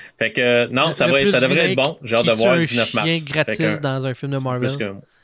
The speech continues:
Speaker 1: hein ?
Speaker 2: <laughs> Tim
Speaker 1: Un quoi ?
Speaker 2: Roth, qui, euh, son personnage qui tuait un chien dans une, dans un hangar, euh,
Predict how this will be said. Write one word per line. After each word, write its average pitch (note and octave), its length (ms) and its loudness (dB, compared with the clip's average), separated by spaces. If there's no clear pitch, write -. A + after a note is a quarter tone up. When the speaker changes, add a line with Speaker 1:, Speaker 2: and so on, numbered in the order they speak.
Speaker 1:
hein ? C#3+ 200 0
Speaker 2:
<laughs> D#3 100 -10
Tim G3 100 -2
Speaker 1:
Un - 20 2
quoi ? F3+ 200 4
Speaker 2:
Roth, F#3+ 120 0
qui, D#3 320 0
euh, C#3 240 2
son D#3+ 160 -2
personnage D#3+ 420 -2
qui - 140 -16
tuait E3 240 0
un D#3+ 160 2
chien D#3+ 340 -4
dans C#3+ 200 -2
une, C3+ 340 -4
dans C3+ 320 -4
un C#3 120 -2
hangar, C#3 440 -4
euh, B2+ 140 -6